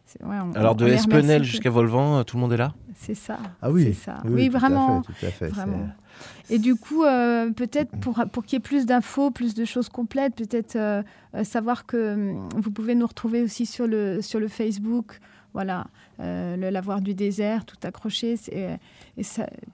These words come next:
Speaker 1: pour
Speaker 2: Vous avez
Speaker 1: avoir
Speaker 2: pas de site internet, euh, à part ça ?
Speaker 1: On n'a pas de site internet, on a juste le Facebook,
Speaker 2: Ok.
Speaker 1: et où,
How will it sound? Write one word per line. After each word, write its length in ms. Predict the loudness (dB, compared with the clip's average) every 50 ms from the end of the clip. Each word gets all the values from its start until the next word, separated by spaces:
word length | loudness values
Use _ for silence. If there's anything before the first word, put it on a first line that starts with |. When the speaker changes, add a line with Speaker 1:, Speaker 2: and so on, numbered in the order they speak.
| _
Speaker 1:
pour 100 | -2 2
Speaker 2:
Vous 60 | 6 6
avez 60 | 6
Speaker 1:
avoir 140 | 6 6 4
Speaker 2:
pas 40 | 4
de 20 | 2
site 120 | 0 0
internet, 440 | 0 0 0 0 0 0 -2 -2 -2
euh, 160 | -2 -2 -2
à 40 | -2
part 140 | -4 -6 -6
ça ? 140 | -6 -8 -8 -10 _ -4
Speaker 1:
On 100 | 0 2
n'a 140 | 2 2 2
pas 140 | 0 -2 -2
de 40 |
site 220 | -2 -2 -2 0 2
internet, 500 | 0 2 2 2 2 2 2 0 0 -2
on 100 | -2 0
a 200 | 0 0 0 -2 -4
juste 320 | -6 -6 -6 -8 -4 -4
le 80 | -4 -4
Facebook, 600 | -2 -2 0 0 0 0 0 0 0 0 0 -2
Speaker 2:
Ok. 80 | -2 -2
Speaker 1:
et 260 | -2 -2 0 0 0
où, 360 | 0 0 0 0 0 0 -2